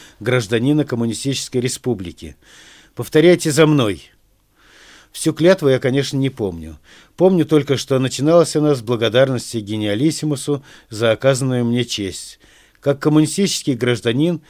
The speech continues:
я должен был соблюдать строжайшую дисциплину на производстве, в быту и общественной жизни, выполнять и перевыполнять производственные задания, бороться за всемирную экономию и всеобщую утилизацию,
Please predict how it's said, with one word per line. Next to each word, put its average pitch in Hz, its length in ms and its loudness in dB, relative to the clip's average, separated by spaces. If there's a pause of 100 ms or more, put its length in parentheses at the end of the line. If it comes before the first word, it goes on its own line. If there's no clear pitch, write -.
(260)
я 139 140 2
должен 156 340 2
был 131 140 2
соблюдать 131 500 0
строжайшую 131 600 -2
дисциплину 110 540 -6
на 98 140 -6
производстве, 120 760 -4
в 101 80 -10
быту 110 380 -4
и 123 120 -2
общественной 107 560 -4
жизни, 143 460 -4 (180)
выполнять 135 800 2 (360)
и 135 100 -4
перевыполнять 139 760 2
производственные 120 680 -2
задания, 139 680 -2 (420)
бороться 147 460 4
за 127 160 -2
всемирную 135 580 0
экономию 139 720 -2 (320)
и 127 100 -4
всеобщую 143 580 2
утилизацию, 131 960 -2